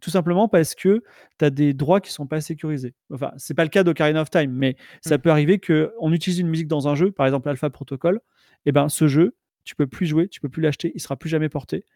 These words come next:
Speaker 1: parce qu'il y a une musique qui est copyrightée pour, euh, genre jusqu'en, euh, deux mille vingt, et après en deux mille vingt,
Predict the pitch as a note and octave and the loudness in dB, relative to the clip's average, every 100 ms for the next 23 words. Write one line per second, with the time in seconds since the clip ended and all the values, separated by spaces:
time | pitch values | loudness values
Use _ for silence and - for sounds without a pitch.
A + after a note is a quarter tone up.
0 | _ - C#3 - D3+ C#3 D3 D3+ G3 - | _ -6 -4 -2 0 2 2 2 0 -6
1 | _ - C#3 D#3+ - D3+ D3+ F3+ G#3 _ | _ -8 -6 -6 -4 -4 0 0 0 _
2 | _ - F3+ F#3+ G3 D3+ C3+ D3+ D3+ C#3+ | _ -2 0 0 -2 -8 -4 -2 -2 -6
3 | - C#3 C3 B2+ C3 B2+ D3+ D#3+ C#3+ E3 | -6 -4 -4 -4 -6 -4 -2 -2 -2 -2
4 | A3 _ F3+ C#3 - F3+ D3+ D3 D3+ | -4 _ -2 -2 2 0 2 0 0